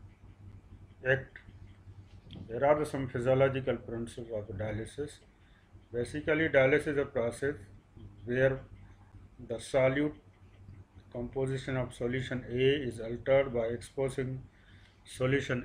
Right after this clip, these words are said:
A to second solution B through a semipermeable mem-, membrane. So,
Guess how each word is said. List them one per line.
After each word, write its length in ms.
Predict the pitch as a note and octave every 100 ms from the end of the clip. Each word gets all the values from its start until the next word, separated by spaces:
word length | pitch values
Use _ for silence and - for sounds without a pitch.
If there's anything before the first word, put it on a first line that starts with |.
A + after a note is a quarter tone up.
| B2
A 320 | C3 C#3+ C#3
to 100 | B2
second 460 | - C#3+ C#3 D#3 D3+
solution 540 | C3 A#2+ - A#2+ B2+ - - - - - - - - B2+ A#2
B 300 | C3 B2+ B2 - - - - - - - - - -
through 220 | B2+ B2
a 40 |
semipermeable 760 | B2 B2+ B2+ B2 B2 A#2+ A#2+ B2
mem-, 300 | C3+ D3+ - - - - -
membrane. 560 | B2+ C#3+ D3+ C3+ G2+ - - - - - - - - - - - - - - - - - - - - - - _
So, 560 | - - B2 A#2+ D3+